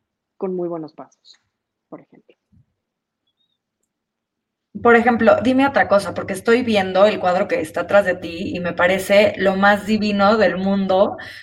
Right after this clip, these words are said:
Speaker 2: Cuéntame de quién es y por qué lo escogiste, qué fue lo que te llamó de ese cuadro tanto que me está llamando a mí.
Speaker 1: Ok, este es un cuadro, es una pieza de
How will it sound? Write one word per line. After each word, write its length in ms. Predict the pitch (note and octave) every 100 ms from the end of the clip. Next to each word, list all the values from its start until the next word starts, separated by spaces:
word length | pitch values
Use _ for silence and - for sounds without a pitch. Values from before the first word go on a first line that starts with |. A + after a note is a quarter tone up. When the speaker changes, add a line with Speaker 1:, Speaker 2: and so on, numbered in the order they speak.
| _
Speaker 2:
Cuéntame 500 | - G3+ G3+ G#3+ F#3+
de 120 | E3+
quién 260 | - F#3 F#3
es 260 | F3+ A3
y 300 | - F#3 D#3+
por 240 | - F#3+ -
qué 80 | -
lo 100 | G#3+
escogiste, 600 | G#3+ F3 - F#3 - -
qué 100 | F3
fue 140 | G#3
lo 100 | G3
que 120 | F#3
te 200 | F3 F3
llamó 440 | D#3+ E3 E3+ F3+ F3+
de 140 | F3
ese 200 | E3+ F3
cuadro 320 | F3 E3+ F3
tanto 300 | F3 E3+ -
que 100 | F#3
me 140 | F3+ E3+
está 200 | - F3+
llamando 380 | F3+ F3 E3+ E3
a 60 |
mí. 200 | D#3+ D3+ - - - _ _ _ _ _ _ _ _ _ -
Speaker 1:
Ok, 140 | A3 F#3+ D3 - _ _
este 200 | - D4
es 100 | F4+
un 140 | E4+ C#4
cuadro, 640 | - A3 G3 F#3+ F#3+ G#3+ _ _ -
es 120 | A#3
una 140 | C#4
pieza 260 | G#3+ F#3 G#3+
de 680 | G3 E3+ D#3 D3+ - -